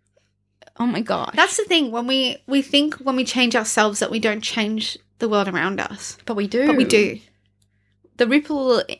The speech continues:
Speaker 1: flows on and on and on and on. It, it is infinite. Like our, the reality is our, our, us, we're all infinite beings because it impacts cause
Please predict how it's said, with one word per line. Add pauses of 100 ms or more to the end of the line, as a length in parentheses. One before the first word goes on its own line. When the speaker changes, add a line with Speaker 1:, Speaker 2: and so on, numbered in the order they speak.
(480)
Speaker 1:
flows
on
and
on
and
on
and
on.
It,
it
is
infinite.
Like
our, (560)
the
reality
is
our, (800)
our, (260)
us, (300)
we're
all
infinite
beings
because
it
impacts
cause